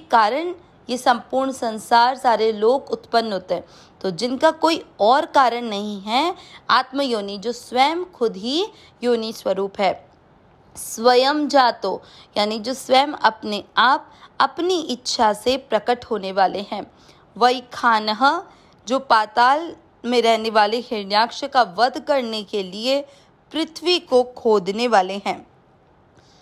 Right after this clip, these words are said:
सामगायनः यानी जो सामवेद का गायन करने वाले हैं। देवकी नंदनः, नंदन का अर्थ होता है पुत्र, तो जो माँ देवकी के पुत्र हैं।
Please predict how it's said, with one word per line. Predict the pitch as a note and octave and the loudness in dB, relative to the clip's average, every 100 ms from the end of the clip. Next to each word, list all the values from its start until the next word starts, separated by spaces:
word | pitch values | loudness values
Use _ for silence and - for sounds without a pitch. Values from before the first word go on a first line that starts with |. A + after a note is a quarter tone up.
| _ - | _ -6
सामगायनः | - B3 B3 B3+ C#4 A#3 G#3 G#3 G#3 G#3+ A#3 A3+ C#4 F#4 - _ _ | 2 2 2 -2 -2 2 2 2 -4 -6 -6 -4 -4 -6 -12 _ _
यानी | G#3 G#3+ A3 | -4 -2 -6
जो | G3+ | -8
सामवेद | - - A#3 C#4 D4 C4 C4+ A3 | -4 0 2 2 -4 -6 -6 -6
का | B3 A#3 G#3 | -2 0 0
गायन | F#3+ F#3+ F#3 B3 C#4 | -2 -2 0 -4 -6
करने | B3 G#3 G#3 | -6 -6 -4
वाले | G3+ F#3 | -2 -4
हैं। | F#3+ G3+ F#3+ _ _ _ _ | -8 -14 -18 _ _ _ _
देवकी | F3+ A#3+ C4 C#4 D#4+ D#4 D#4 E4 | -10 -6 -4 0 0 0 -4 -2
नंदनः, | D4+ A#3+ G#3+ A3 A3 A3 A3+ A3 - | -2 -2 -4 -2 -2 0 -2 -6 -8
नंदन | G#3 G#3+ G#3 A3 C4 | -8 -8 -4 -2 -2
का | C4 | -2
अर्थ | B3 G#3+ G#3+ | -2 -2 -4
होता | G3 B3 | -8 -8
है | B3+ - | -8 -6
पुत्र, | C#4+ - F#3 - - - - | -6 -6 -8 -8 -12 -20 -12
तो | G3+ | -8
जो | G3+ A3+ | -6 -4
माँ | A3 G#3 | 2 2
देवकी | F#3 G#3 G#3 F#3+ B3+ | 0 -4 -6 -8 -10
के | B3+ A3+ G#3+ - | -6 -6 -6 -4
पुत्र | C#4 - - | -6 -4 -2
हैं। | D4 C4 | 0 0